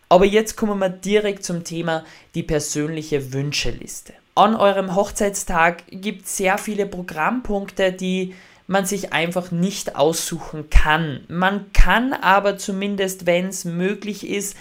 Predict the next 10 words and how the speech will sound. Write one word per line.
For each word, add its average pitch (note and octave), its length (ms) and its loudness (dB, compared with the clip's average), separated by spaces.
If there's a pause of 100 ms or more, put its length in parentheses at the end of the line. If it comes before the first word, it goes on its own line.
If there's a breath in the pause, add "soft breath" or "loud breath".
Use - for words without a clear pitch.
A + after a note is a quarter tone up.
(340 loud breath)
mit F#3 240 -4
manchen F3+ 580 0
der F3 120 4
Gästen F3 540 2
oder D3+ 220 0
grad D3+ 340 0
mit D#3 180 -4
den C#3+ 200 -2
Familienmitgliedern E3+ 1040 -6
oder D3+ 520 2